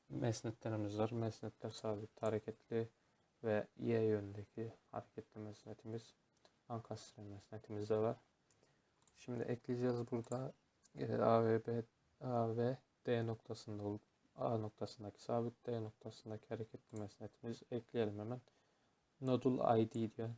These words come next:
Nodal I D bizim düğüm noktamız. Yani biz birinci düğüm noktamıza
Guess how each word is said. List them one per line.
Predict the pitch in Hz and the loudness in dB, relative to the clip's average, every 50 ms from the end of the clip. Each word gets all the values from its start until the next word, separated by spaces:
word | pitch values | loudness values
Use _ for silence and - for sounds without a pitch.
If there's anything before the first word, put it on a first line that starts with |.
| _ - | _ -8
Nodal | 123 120 117 113 - - 120 117 117 117 | -2 -2 -2 -2 -2 -2 0 2 2 2
I | 113 - | 0 0
D | 120 117 113 - | -2 -2 -2 -4
bizim | - - 117 117 113 | -8 -8 -8 -6 -6
düğüm | - 123 117 113 110 | -4 -4 -2 -2 -2
noktamız. | 107 - _ - 110 110 117 117 - - _ _ _ _ - _ _ _ _ _ _ _ - | -4 -6 _ -8 -6 -4 -4 -6 -8 -14 _ _ _ _ -20 _ _ _ _ _ _ _ -4
Yani | 123 110 107 101 - - | -2 -2 -2 -2 -2 -2
biz | 113 113 113 _ _ _ _ _ - - - - 135 | -2 -2 -2 _ _ _ _ _ -20 -20 -16 -6 -2
birinci | - 123 120 117 110 113 110 110 | 0 2 4 4 2 2 2 2
düğüm | 113 113 113 113 | 2 2 2 2
noktamıza | 113 110 - - 120 113 113 110 117 113 120 | -2 -4 -4 -4 -2 -2 0 2 2 2 2